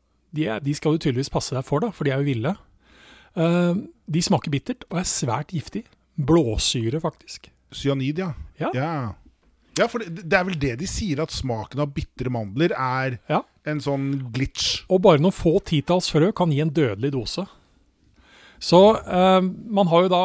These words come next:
Speaker 1: man har jo da liksom kultivert dette her, da. Eh, og
Speaker 2: Jeg, jeg lurer alltid på, hvordan fant man
Speaker 1: Ja.
Speaker 2: det, hvordan fant man <laughs> ut
Speaker 1: Jeg
Speaker 2: dette?
Speaker 1: tror det er ganske autoritative måter, eller <laughs> autoritære måter, for
Speaker 2: Å
Speaker 1: å
Speaker 2: gjøre
Speaker 1: si det
Speaker 2: det,
Speaker 1: sånn,
Speaker 2: ja.
Speaker 1: å gjøre det på.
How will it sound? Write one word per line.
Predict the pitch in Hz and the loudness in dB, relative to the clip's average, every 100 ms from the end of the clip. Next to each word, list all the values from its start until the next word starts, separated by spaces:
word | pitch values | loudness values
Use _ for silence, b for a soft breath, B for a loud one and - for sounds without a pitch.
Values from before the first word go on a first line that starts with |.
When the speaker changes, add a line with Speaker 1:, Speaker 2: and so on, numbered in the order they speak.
| 196 202 - 160 | 0 -4 -10 -16
Speaker 1:
man | 220 190 | -8 -2
har | 180 175 | 0 2
jo | 170 | 2
da | 175 | 0
liksom | 165 185 175 160 | 0 0 -2 0
kultivert | 156 143 165 123 - | -2 0 0 0 0
dette | 151 165 | -2 2
her, | 165 226 | 4 4
da. | 262 - | 2 -4
Eh, | 247 170 175 175 165 160 151 135 B B B B B B B - | -4 0 2 2 2 2 0 -4 B B B B B B B 0
og | 175 190 220 185 | 2 2 -2 -10
Speaker 2:
Jeg, | 185 | -8
jeg | 185 180 | -4 0
lurer | 220 160 123 - | 0 0 -2 -2
alltid | 135 139 | -2 -2
på, | 123 135 139 | -2 -2 -4
hvordan | 135 135 156 190 - | -4 -2 -2 -4 -8
fant | - 359 160 | -12 -4 -2
man | 123 | 0
Speaker 1:
Ja. | 185 151 | 2 4
Speaker 2:
det, | 143 131 | 4 2
hvordan | 143 160 | 0 0
fant | - - 143 - | 0 0 0 -2
man | 113 | 4
<laughs> | 120 - - - _ | 6 6 4 -12 _
ut | - - | -8 -6
Speaker 1:
Jeg | - - | -6 -2
Speaker 2:
dette? | 135 - - 226 | -2 -2 -4 -2
Speaker 1:
tror | 170 156 | 0 2
det | 180 | 2
er | 165 | 2
ganske | 147 - 151 | 0 0 0
autoritative | 156 - 143 131 160 165 151 165 | 0 2 0 2 0 2 2 2
måter, | 160 135 - 147 | 2 0 0 2
eller | 151 147 147 147 147 - | 2 2 0 0 0 -2
<laughs> | 143 | 0
autoritære | 170 170 - 170 180 | 2 2 4 6 6
måter, | 208 151 175 113 | 6 6 6 4
for | 143 | 6
Speaker 2:
Å | 151 | 8
Speaker 1:
å | |
Speaker 2:
gjøre | 170 147 | 8 8
Speaker 1:
si | |
det | 151 | 6
Speaker 2:
det, | 135 | 6
Speaker 1:
sånn, | 156 | 6
Speaker 2:
ja. | 143 | 6
Speaker 1:
å | 147 | 6
gjøre | 135 143 | 6 4
det | 139 | 2
på. | 190 | 4